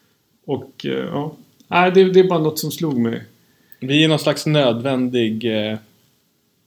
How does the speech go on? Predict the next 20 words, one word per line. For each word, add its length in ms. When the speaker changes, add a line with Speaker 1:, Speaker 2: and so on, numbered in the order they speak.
Speaker 2:
sidofunktion 1120
Speaker 1:
Ja, 400
Speaker 2:
för 60
Speaker 1:
för 120
att 180
uppnå 320
Speaker 2:
hjälpa 160
Speaker 1:
det. 120
Ja, 260
Speaker 2:
vissa 280
Speaker 1:
precis. 120
Speaker 2:
drabbade 320
personer 440
att 80
Speaker 1:
Exakt. 380
Speaker 2:
kunna 200
komma 220
tillbaka 400
till 120
det. 100